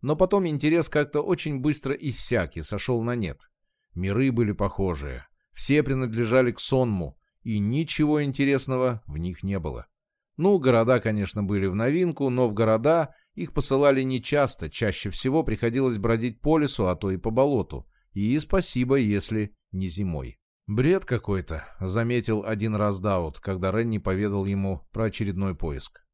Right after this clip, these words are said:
«Лес? Зачем? Она что думает, что они будут там сидеть в лесу год и ждать, когда вы придёте? Что за чушь?»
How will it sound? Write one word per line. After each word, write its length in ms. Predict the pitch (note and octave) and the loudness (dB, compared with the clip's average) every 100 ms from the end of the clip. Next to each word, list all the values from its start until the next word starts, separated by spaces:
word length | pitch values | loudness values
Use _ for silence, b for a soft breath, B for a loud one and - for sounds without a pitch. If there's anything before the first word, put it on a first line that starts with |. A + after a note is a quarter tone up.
| - | -16
«Лес? 480 | C2 E2+ A#2 A#2+ - _ _ _ | -8 -4 -2 -4 -10 _ _ _
Зачем? 600 | - C#2 - - A#2 C#2+ - _ _ _ - | -12 -10 -6 -4 -2 -4 -10 _ _ _ -6
Она 240 | G2+ A#2+ | -2 -2
что 220 | - C#3 | 0 0
думает, 420 | C3 A#2+ G2+ F2+ | 2 2 0 -2
что 200 | - - | -4 -4
они 180 | G#2 A#2 | -2 -2
будут 340 | A#2 A#2 G#2+ - | 0 0 -2 -2
там 200 | A#2 A2 | -2 -2
сидеть 420 | - F#2 A#2 G2+ | -4 -2 -2 -2
в 60 | |
лесу 520 | F2+ F2+ - B2+ B2 - | -4 -4 -2 -2 -2 -4
год 420 | F#2 F#2 A#2+ - - | -6 0 0 -2 -8
и 140 | C#3 | -6
ждать, 420 | G2+ D#2 G#2+ A#2 - | -6 -2 0 0 -2
когда 300 | G2+ F#2 G#2 | -6 -2 -2
вы 120 | F2+ | -2
придёте? 560 | C#2+ C#2+ A2 D3 E2+ - _ _ _ | -6 -2 -2 -2 -8 -12 _ _ _
Что 260 | - - E3+ | -8 -2 0
за 140 | D#3+ | -2
чушь?» 440 | - G#2 D2 - | -6 -8 -8 -12